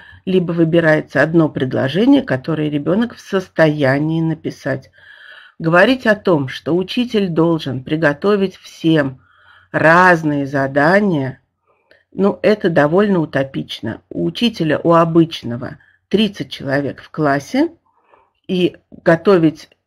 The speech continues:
ну, как минимум пять уровней заданий, это значит, учитель вообще остается без сна. Поэтому нужно выбирать правильные учебники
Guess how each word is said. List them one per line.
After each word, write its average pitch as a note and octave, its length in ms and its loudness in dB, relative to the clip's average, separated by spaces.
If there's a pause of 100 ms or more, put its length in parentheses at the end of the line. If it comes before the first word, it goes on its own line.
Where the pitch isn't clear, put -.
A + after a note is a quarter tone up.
(340)
ну, F3 240 2
как - 320 0
минимум E3+ 640 4
пять D3 320 2
уровней C#3 400 -2
заданий, F3 600 2
это D3 260 -8
значит, D#3 300 -4
учитель F#3 400 -6
вообще C#3 320 -2
остается D#3+ 500 -4
без D#3 260 -8
сна. G#2 320 -8 (640)
Поэтому D#3 580 4
нужно D#3 380 -2
выбирать F3 640 0 (360)
правильные F#3 1080 2
учебники B2+ 880 -6